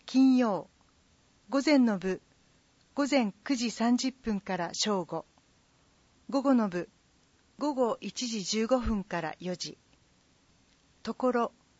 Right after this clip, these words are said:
菊池農業高校、一般の人も受付可。内容、四百ミリリットル献血。献血カードをお持ちください。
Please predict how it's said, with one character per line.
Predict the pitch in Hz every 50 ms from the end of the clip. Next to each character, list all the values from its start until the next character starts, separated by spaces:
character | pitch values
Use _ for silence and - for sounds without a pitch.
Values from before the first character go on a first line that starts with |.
| _ _ _
菊 | - - - - 294
池 | - - 277 277
農 | 240 233 247 269
業 | 262 277 277 277 269
高 | 269 - 262 262 247
校、 | - - - 190 175 160 151 - _ _ _ _ _ _ _ _ _ _ _ _ _ _ _
一 | - 226 - _
般 | - 285 294
の | 277 277 277
人 | 269 - - - 262
も | 233 214 208 190
受 | - 180 - - 208
付 | - - - - - 180 -
可。 | - 175 170 - - _ _ _ _ _ _ _ _ _ _ _ _ _ _ _ _ _ _ -
内 | 196 214 247 262 254 240
容、 | 247 247 233 226 208 - - _ _ _ _ _ _
四 | 196 220 254 277 269
百 | 262 294 277 - 269 254
ミ | 240 240
リ | 233 254 240
リ | 254 247
ッ | -
ト | - 247 233
ル | 226 220
献 | - - 226 220 202
血。 | - 185 - - - 180 - - _ _ _ _ _ _ _ _ _ _ _ _ _ _ _ _ _ _ _ _ _ _ _ _ _ _ _ _ _ _ _
献 | - 277 294 294
血 | 277 320 311 - -
カ | - 311 320 311
ー | 294
ド | 240 254 226 202
を | 185 180
お | 185
持 | 190 202
ち | 196 - -
く | - 196
だ | 190 190 185
さ | - - 196
い。 | 185 -